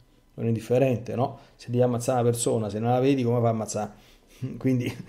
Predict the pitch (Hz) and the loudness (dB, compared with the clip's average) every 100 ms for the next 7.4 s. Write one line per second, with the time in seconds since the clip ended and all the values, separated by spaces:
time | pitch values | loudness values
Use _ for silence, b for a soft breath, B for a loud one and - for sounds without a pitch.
0 | B - 156 127 135 143 120 139 151 135 | B 4 6 6 6 6 6 6 8 6
1 | 120 139 151 151 - 127 120 120 131 127 | 6 8 6 4 -10 -4 2 4 6 6
2 | 135 139 123 123 123 127 131 120 123 120 | 6 4 2 2 2 2 2 2 2 2
3 | 120 120 - 117 110 117 165 123 135 190 | 0 -2 -4 -2 0 4 4 6 6 6
4 | - B B B B _ - 101 - - | 4 B B B B _ -12 -12 -14 -20
5 | _ - 120 117 120 117 113 113 117 113 | _ 2 4 4 4 4 4 2 2 2
6 | 110 110 101 104 101 110 104 107 117 117 | 2 -2 -4 -8 -6 -6 -6 -4 -2 0
7 | 113 110 113 113 | 0 0 -2 -4